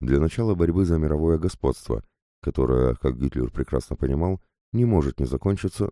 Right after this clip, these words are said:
новой мировой войной. Подготовка к войне осуществлялась под лозунгом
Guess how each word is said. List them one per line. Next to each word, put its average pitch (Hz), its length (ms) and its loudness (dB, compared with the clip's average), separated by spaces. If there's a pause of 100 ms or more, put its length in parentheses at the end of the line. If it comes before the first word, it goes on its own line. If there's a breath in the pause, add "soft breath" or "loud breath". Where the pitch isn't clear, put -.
новой 78 500 2
мировой 69 440 0
войной. 62 420 0 (840)
Подготовка 67 560 -2
к - 80 -10
войне 73 320 0
осуществлялась 69 640 -4
под 62 140 -6
лозунгом 90 520 0